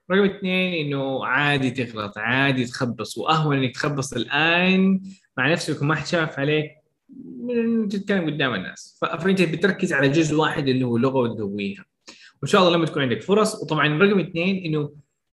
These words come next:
مو كلنا عنده نفس الفرص. مثلا بعضكم ما شاء الله عنده، عنده شغل، عنده كل يوم لازم يتكلم الإنجليش. حدد دائما، حدد نفسك وقت.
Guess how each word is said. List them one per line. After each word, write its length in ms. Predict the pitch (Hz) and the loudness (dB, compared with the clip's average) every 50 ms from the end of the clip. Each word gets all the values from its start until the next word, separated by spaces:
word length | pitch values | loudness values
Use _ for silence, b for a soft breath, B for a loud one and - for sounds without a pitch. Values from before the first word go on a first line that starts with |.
| _ _ _ - | _ _ _ 2
مو 220 | 180 240 269 233 | 4 4 4 6
كلنا 360 | - 233 214 208 190 165 151 | 4 2 4 4 4 4 4
عنده 260 | 143 175 185 165 147 139 | 2 2 2 4 4 4
نفس 220 | 147 143 - - | 2 2 0 -4
الفرص. 480 | 117 110 - - 110 - - - - 127 | -4 -6 -6 -8 -10 -10 -10 -10 -12 -12
مثلا 220 | 123 - - 135 | -6 -4 -2 2
بعضكم 340 | 151 156 151 143 131 143 139 | 2 2 2 0 -2 -2 -2
ما 60 | 127 | -2
شاء 100 | - 143 | -2 0
الله 120 | 143 143 | 0 0
عنده، 480 | 135 147 151 139 139 139 135 131 127 131 131 | 2 2 2 2 2 4 4 4 2 2 0
عنده 160 | 147 156 147 | 0 -2 -2
شغل، 300 | 143 - 170 131 110 98 | -4 -4 -2 -2 -2 -2
عنده 160 | 107 117 117 | -2 -4 -4
كل 240 | 120 - 147 147 147 | -2 -2 -2 0 0
يوم 200 | 143 143 147 147 | 0 0 0 0
لازم 220 | 143 135 135 131 | 0 0 0 -2
يتكلم 340 | 123 117 - - 120 113 110 | -4 -4 -4 -4 -4 -4 -4
الإنجليش. 500 | 113 127 123 113 - - - - - - _ | -4 -4 -6 -6 -8 -12 -16 -20 -20 -20 _
حدد 320 | - - 247 262 262 202 175 | 0 2 4 4 4 6 6
دائما، 280 | 247 262 220 160 - | 6 6 6 4 2
حدد 160 | - 214 208 185 | 2 2 2 4
نفسك 380 | 165 180 165 - - - - | 4 2 2 0 -2 -2 0
وقت. 560 | 139 135 135 135 135 - - - - - _ | 0 0 -2 -2 -4 -10 -14 -16 -18 -20 _